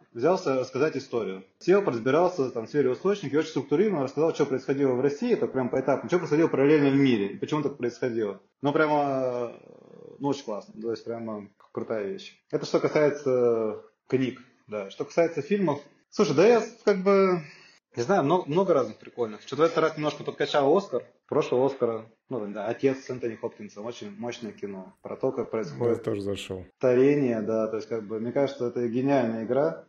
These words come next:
Speaker 1: сложная, достаточно тяжёлая тема, но фильм, как бы, супер кайфовый. Честно говоря, с удовольствием просмотрел «Клан Сопрано», с большим скепсисом начинал, да, но, как бы, в целом тоже с удовольствием посмотрел. Ну, не, не фильм, а сериал, но весьма тоже добротный. Тут,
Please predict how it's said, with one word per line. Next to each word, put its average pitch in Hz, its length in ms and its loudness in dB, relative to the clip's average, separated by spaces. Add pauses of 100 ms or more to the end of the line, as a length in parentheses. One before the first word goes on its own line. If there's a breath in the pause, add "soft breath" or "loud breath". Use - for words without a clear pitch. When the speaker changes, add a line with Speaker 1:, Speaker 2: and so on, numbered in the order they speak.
Speaker 1:
сложная, 117 720 0 (140)
достаточно 127 320 -4
тяжёлая 127 400 2
тема, 180 280 0
но 107 120 -6
фильм, 156 220 -8
как 107 200 -6
бы, 104 380 -6
супер 113 240 -6
кайфовый. 104 520 -12 (120)
Честно 185 220 4
говоря, 175 120 4
с - 40 -8
удовольствием 156 460 4
просмотрел 143 520 2
«Клан 143 220 2
Сопрано», 151 680 0
с - 100 -20
большим 143 260 0
скепсисом 147 440 0
начинал, 139 540 -4 (160)
да, 131 240 -4
но, 135 80 -8
как 123 220 -8
бы, 120 180 -4
в - 80 -20
целом 147 260 -2
тоже 139 160 -2
с - 80 -16
удовольствием 127 400 -2
посмотрел. 151 600 -6 (240)
Ну, 165 100 -4
не, 147 140 -2
не 131 160 -4
фильм, 143 200 2
а 120 40 -4
сериал, 190 380 0
но 160 180 -12 (140)
весьма 143 340 0
тоже 117 320 0
добротный. 113 600 -2 (280)
Тут, 208 240 2